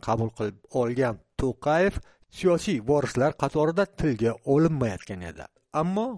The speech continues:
Qozog'iston prezidenti lavozimida Moskvada Putin, Toshkentda esa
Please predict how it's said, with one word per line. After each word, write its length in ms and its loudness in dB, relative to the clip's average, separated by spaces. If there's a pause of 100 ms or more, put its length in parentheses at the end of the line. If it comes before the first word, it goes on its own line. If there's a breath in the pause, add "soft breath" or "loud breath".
Qozog'iston 500 -4
prezidenti 480 -2
lavozimida 680 0
Moskvada 600 -2 (140)
Putin, 480 -4 (220)
Toshkentda 580 -2
esa 240 -2